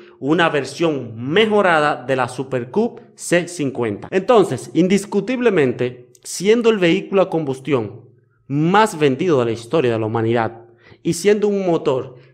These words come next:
que ha sido de fabricación continua e ininterrumpida, desde el mil novecientos cincuenta y ocho, evidentemente que algo ha de tener. Pero no hay que abundar mucho porque todos lo sabemos. Es una moto indestructible, una moto confiable. Incluso conozco personas,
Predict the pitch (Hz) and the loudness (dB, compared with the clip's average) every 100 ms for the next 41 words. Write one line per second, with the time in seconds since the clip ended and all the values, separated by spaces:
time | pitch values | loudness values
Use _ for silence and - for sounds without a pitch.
0 | _ - 170 190 - 214 202 185 - 147 | _ -4 -2 -2 -4 -2 -2 -2 -4 -4
1 | 143 139 135 135 127 180 196 208 175 156 | -4 -4 -6 -8 -6 -2 -2 -2 0 0
2 | 147 - 233 190 139 143 156 - - _ | 0 0 2 4 6 4 2 -4 -20 _
3 | 165 185 170 131 127 202 208 170 165 190 | 0 2 2 -4 -2 0 2 2 2 -2
4 | 147 131 - - - _ _ _ 123 156 | 0 -2 -2 -12 -20 _ _ _ -2 0
5 | 147 135 127 139 196 220 170 - 180 160 | 2 0 -2 0 0 2 2 0 -6 -4
6 | 143 139 139 131 127 135 131 110 - _ | -2 0 0 0 0 0 -2 -14 -18 _
7 | _ 135 135 131 147 147 143 139 139 139 | _ -2 2 4 2 2 2 2 0 -8
8 | - 156 127 123 120 113 110 107 101 92 | -4 -2 0 0 -2 -2 -4 -6 -6 -12
9 | _ _ _ 202 185 175 - - - 151 | _ _ _ 0 2 2 -4 -18 -6 -2
10 | 190 185 165 156 143 139 131 131 127 123 | 0 2 2 2 2 2 0 -2 -6 -8
11 | 117 117 135 131 123 110 104 95 92 - | -8 -4 -2 0 -2 -4 -6 -8 -10 -12
12 | - 147 139 135 - 135 123 113 110 107 | 0 2 2 2 0 -4 -4 -4 -6 -14
13 | - 156 160 156 127 113 120 113 117 113 | -6 -4 -2 -4 -2 -2 -2 -4 -6 -8
14 | 104 92 156 156 135 - 120 165 - - | -10 -6 0 0 0 -4 -6 -8 -8 -6
15 | 117 131 175 151 151 135 113 | -4 -4 -4 -4 0 0 0